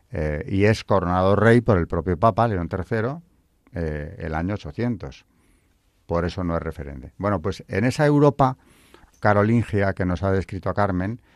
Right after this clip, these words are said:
eh, no faltaban las amenazas, hacía falta mucho valor y personajes de la talla de un Carlomagno y de todos aquellos guerreros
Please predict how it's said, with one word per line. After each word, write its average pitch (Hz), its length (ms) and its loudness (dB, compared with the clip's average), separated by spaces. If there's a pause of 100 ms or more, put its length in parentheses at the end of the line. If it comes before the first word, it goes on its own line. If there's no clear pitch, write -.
(300)
eh, 85 360 0
no 92 100 -2
faltaban 110 380 -2
las 107 140 -2
amenazas, 104 500 -4
hacía 92 280 -2
falta 113 300 -2
mucho 92 280 2
valor 98 400 2 (540)
y 92 140 -2
personajes 90 680 0
de 98 80 0
la 92 140 0
talla 104 280 2
de 80 80 2
un 87 120 0
Carlomagno 90 720 2
y 73 60 -2
de 73 120 -4
todos 90 480 0 (380)
aquellos 90 440 -2
guerreros 85 680 -2